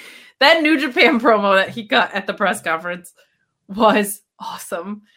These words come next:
He also had a video the other day that was talking about, like, the four guys that he hated most in the world. And it was, like, Jericho, Punk, I can't remember who else, and Claudio. And, uh,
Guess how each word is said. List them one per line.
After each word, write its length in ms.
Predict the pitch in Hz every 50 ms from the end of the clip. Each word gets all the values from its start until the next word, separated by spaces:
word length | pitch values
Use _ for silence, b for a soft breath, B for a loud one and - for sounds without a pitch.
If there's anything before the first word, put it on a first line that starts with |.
| b b b b _
He 160 | - 277 277
also 340 | 254 262 277 294 285 320 277
had 160 | 302 294 285
a 60 | 254
video 400 | 214 226 220 233 220 214 196 196
the 140 | 190 202 202
other 180 | 202 190 202
day 200 | 190 190 202 202 190
that 140 | 202 185 175
was 120 | 185 185
talking 340 | - - 196 202 202 - 202
about, 240 | 202 196 180 180 -
like, 180 | 185 185 -
the 80 | - 185
four 300 | - - 208 208 202 196
guys 240 | 196 190 185 185 185
that 180 | 185 170 -
he 80 | 175 165
hated 220 | 156 180 180 175
most 320 | 170 170 170 170 175 - -
in 60 | 175
the 100 | 170 160
world. 360 | 160 151 101 117 117 - - _ -
And 120 | 190 180
it 100 | 175 -
was, 200 | 180 185 185 185
like, 340 | 170 165 160 156 156 - _ _ _ 208
Jericho, 840 | - - 233 233 233 226 226 - 240 214 208 202 202 202 196 196 - _
Punk, 480 | - 196 196 196 190 185 190 _ _ _ _ _ _ _ _ _ _ _ _ _ _ _ _ _ _ _ _ _ _ _ _ _ _ _ _
I 60 | 202
can't 180 | - 190 180 180
remember 240 | 175 170 165 170
who 160 | 175 190 175 160
else, 400 | 151 156 160 156 - - - _ _ _ _ _ _ _ _ _ _ _ _ _ _ _ _ _ _ _ _ _ _ -
and 180 | 202 202 -
Claudio. 600 | - 196 190 175 165 156 147 139 143 135 123 - _ _
And, 140 | - 214 220
uh, 140 | 220 214